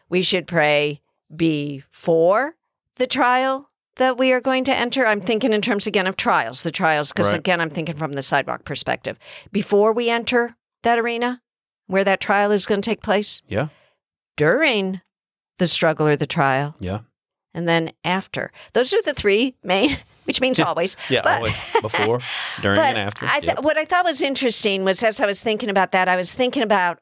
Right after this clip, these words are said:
Speaker 1: okay, are there biblical examples in each of those areas? And there are. There's plenty. And they were so interesting to me as I was thinking about the people that prayed in each of those segments of time. So, for example,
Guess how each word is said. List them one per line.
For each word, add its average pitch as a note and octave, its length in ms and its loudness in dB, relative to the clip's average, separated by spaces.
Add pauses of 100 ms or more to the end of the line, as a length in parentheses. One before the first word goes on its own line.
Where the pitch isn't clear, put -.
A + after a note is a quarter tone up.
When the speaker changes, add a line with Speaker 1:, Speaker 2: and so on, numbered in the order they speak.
Speaker 1:
okay, E3+ 420 0 (960)
are A3 120 2
there A3 120 2
biblical B3+ 540 0
examples F#3 600 0
in F#3 120 -4
each F3 200 -6
of F3 60 -8
those E3+ 200 -2
areas? A3+ 360 2
And B3 100 -2
there B3+ 160 4
are. D#3+ 420 0 (120)
There's G#3+ 300 2
plenty. A3+ 680 -2 (180)
And G#3 260 0
they B3 180 2
were A#3+ 160 2
so F4 800 0
interesting F#3 680 -2
to D#3 140 -6
me C#3 320 -6 (320)
as G3 160 0
I G3+ 120 2
was G3+ 160 0
thinking A3+ 320 -2
about G3 220 0
the F#3 80 -4
people G#3 320 -4
that F3 200 0
prayed F#3 460 2
in F3 240 -4
each G3+ 320 -2
of E3+ 100 -4
those E3+ 420 2 (200)
segments G#3+ 640 0
of E3 120 -4
time. D3 480 -2
So, G3 400 2 (400)
for A#3 160 2
example, F#3 560 -4